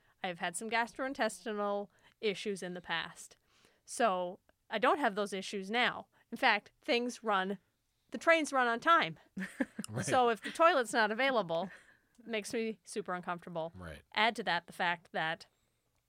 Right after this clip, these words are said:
Speaker 1: the house was filling with smoke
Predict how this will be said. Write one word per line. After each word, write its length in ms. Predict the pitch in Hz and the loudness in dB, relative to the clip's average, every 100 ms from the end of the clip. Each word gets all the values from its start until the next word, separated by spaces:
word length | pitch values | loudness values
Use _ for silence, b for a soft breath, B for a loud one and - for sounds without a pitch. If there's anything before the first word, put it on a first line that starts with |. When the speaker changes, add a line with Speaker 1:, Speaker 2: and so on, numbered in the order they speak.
| - - - | -20 -20 -18
Speaker 1:
the 460 | 196 208 202 190 175 | -6 -2 -2 -4 -4
house 340 | 220 247 - - | 0 0 -2 -10
was 200 | 208 - | -10 -8
filling 360 | 190 180 180 202 | -8 -8 -10 -8
with 280 | 170 - - - | -10 -10 -20 -14
smoke 560 | - 262 233 214 - | -6 2 2 2 -4